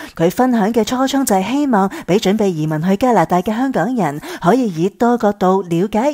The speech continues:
移民加拿大嘅大小事啊，同時可以有更加多嘅心理準備。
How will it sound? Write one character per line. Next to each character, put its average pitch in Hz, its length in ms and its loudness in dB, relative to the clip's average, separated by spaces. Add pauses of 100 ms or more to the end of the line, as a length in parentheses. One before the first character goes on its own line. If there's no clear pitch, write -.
移 165 120 -2
民 151 220 -4
加 247 140 2
拿 190 120 2
大 175 200 0
嘅 208 160 -2
大 190 180 0
小 185 220 -4
事 214 260 0
啊， 233 180 4 (440)
同 180 200 0
時 185 220 0
可 190 140 -2
以 294 40 0
有 254 120 2
更 233 280 0
加 262 220 0
多 254 220 0
嘅 220 180 0
心 254 240 -2
理 185 120 0
準 185 200 -4
備。 196 340 0